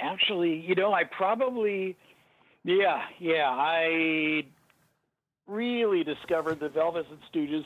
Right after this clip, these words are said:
about the same time. Stooges, um, right, when was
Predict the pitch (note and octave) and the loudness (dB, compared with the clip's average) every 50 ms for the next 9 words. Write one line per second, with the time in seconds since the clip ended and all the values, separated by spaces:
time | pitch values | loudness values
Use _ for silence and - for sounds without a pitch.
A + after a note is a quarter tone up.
0 | - - - E3 E3 E3 E3+ - D#3+ - - C#3+ C#3 B2+ - D#3 E3 D#3+ A#2+ G#2+ | -8 -10 -2 0 0 0 0 -2 -8 -6 -6 -6 -6 -4 -4 -2 -2 0 -2 -4
1 | G#2+ _ - - - - - - - - - - - - - - G3 A3 A#3+ A3+ | -8 _ -16 -18 -16 -16 -16 -18 -20 -20 -20 -20 -20 -12 -4 0 2 2 2 2
2 | E3 D#3 C#3+ C#3 C3 - - - - - _ _ _ _ _ _ _ _ _ _ | 0 -4 -4 -6 -8 -14 -20 -20 -20 -20 _ _ _ _ _ _ _ _ _ _
3 | _ _ _ _ - C#3 C3+ C3 B2+ B2+ B2+ B2+ B2+ B2 A#2+ B2 B2 A#2 G#2+ - | _ _ _ _ -2 0 2 2 4 4 2 2 2 0 0 -2 -4 -8 -12 -14
4 | _ _ _ _ _ _ _ _ _ _ _ _ _ _ _ _ _ _ _ _ | _ _ _ _ _ _ _ _ _ _ _ _ _ _ _ _ _ _ _ _
5 | _ _ _ _ _ _ _ _ _ _ _ _ _ _ _ _ - F3 D3+ D#3+ | _ _ _ _ _ _ _ _ _ _ _ _ _ _ _ _ -12 -8 -4 -2
6 | F3+ G3 G#3 G#3+ A3 A3 A3+ A3+ A3 - _ _ _ _ _ _ _ _ _ _ | 0 2 2 2 2 2 2 0 0 -2 _ _ _ _ _ _ _ _ _ _
7 | - - - - - - - - - - - - - - - - - - - - | -14 -12 -8 -8 -6 -8 -8 -8 -10 -12 -12 -12 -14 -14 -16 -16 -18 -20 -20 -16
8 | - G#3 F3 D#3+ C#3 B2 A2+ A2 | -12 -12 -10 -10 -10 -10 -12 -12